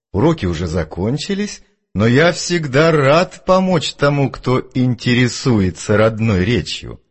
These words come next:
Приветствую тебя в кабинете русского языка,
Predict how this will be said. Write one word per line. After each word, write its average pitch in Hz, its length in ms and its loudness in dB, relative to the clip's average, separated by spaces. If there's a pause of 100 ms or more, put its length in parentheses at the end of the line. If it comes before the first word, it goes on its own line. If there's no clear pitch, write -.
(760)
Приветствую 156 840 2
тебя 160 360 0
в - 80 -14
кабинете 156 680 2
русского 156 560 0
языка, 147 880 0